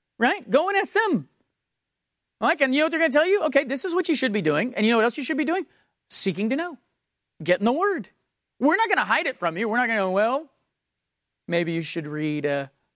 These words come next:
Philippians. Just read there for a little bit and then come back and tell me what you find out." Uh, we're gonna tell you. So the Lord has equipped you with things if you, if you feel inadequate at times.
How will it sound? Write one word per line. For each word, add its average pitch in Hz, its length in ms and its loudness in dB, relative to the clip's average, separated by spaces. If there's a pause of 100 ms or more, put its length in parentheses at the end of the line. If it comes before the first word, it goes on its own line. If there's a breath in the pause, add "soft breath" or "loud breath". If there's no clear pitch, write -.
(120)
Philippians. 269 880 -6 (300)
Just - 120 -18
read 160 220 -8
there 170 180 -2
for 185 140 -8
a 165 60 -2
little 165 160 -2
bit 180 200 0
and - 80 -14
then 180 100 -10
come 202 120 -4
back 190 140 -2
and 175 100 -16
tell 185 100 -8
me 175 80 -8
what 170 120 -10
you - 40 -20
find 175 220 -16
out." 208 180 -18 (480 soft breath)
Uh, 202 840 0
we're 233 240 0
gonna 392 240 2
tell 277 260 2
you. 370 300 2
So - 120 -4
the 294 60 2
Lord 392 140 4
has 311 100 0
equipped 320 400 0
you 403 80 4
with 381 140 0
things 285 260 0
if 254 80 0
you, 254 160 4 (240 loud breath)
if 285 160 2
you 277 120 6
feel 330 540 2 (160 soft breath)
inadequate 311 680 2
at - 180 -4
times. 190 640 -2